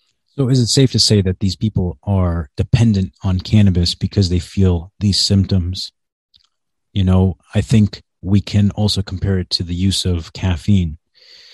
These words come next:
People exhibit certain symptoms, much like what was described in that article,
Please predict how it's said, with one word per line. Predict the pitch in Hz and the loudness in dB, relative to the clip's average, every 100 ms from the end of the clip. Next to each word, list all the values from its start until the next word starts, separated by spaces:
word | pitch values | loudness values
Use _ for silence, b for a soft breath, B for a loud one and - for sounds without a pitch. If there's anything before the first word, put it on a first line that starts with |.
| B B B | B B B
People | - 139 123 | -12 -2 0
exhibit | 101 87 98 90 92 - - - | 0 2 0 0 -2 -6 -20 -10
certain | - 110 95 92 | -4 0 0 0
symptoms, | 85 101 90 95 92 85 - _ - | 0 0 2 0 0 -4 -12 _ -8
much | 104 113 - | 0 0 0
like | 98 92 | -4 -6
what | 98 80 | -6 -6
was | 90 | -6
described | - - - 92 90 | -4 -4 -2 -2 -2
in | 95 | -2
that | 92 85 | -2 -2
article, | 92 90 95 107 107 | -2 -2 0 -2 -4